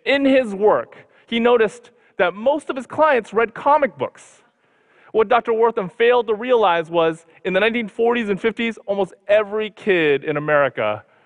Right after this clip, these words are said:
read comic books. Doctor Wertham does a pretty dubious job of proving his case, but his book does inspire the Senate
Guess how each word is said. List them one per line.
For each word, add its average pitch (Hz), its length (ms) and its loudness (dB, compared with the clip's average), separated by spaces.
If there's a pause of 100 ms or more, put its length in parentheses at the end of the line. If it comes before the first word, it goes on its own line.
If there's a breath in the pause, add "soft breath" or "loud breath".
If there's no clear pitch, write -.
(160 soft breath)
read 139 200 -2
comic 131 400 -6
books. - 440 -18 (580 soft breath)
Doctor 180 220 0
Wertham 190 340 -2
does 170 220 0
a 147 40 -2
pretty 214 300 -6
dubious 180 540 -4
job 147 440 2
of 117 120 -14
proving 165 300 -8
his 147 120 -6
case, 139 380 -6 (260 soft breath)
but 185 140 0
his 202 200 -2
book 180 360 -4
does 233 340 2
inspire 196 560 -2
the 156 100 -8
Senate 196 480 -2